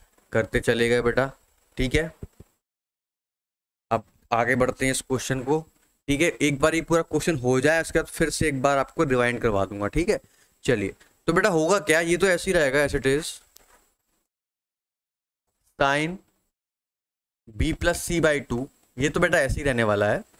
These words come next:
लेकिन, लेकिन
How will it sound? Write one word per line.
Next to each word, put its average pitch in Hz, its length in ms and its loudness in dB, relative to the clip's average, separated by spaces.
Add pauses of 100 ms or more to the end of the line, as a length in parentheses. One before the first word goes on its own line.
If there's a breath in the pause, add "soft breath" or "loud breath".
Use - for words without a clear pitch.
(920)
लेकिन, 165 500 0 (960)
लेकिन 151 560 0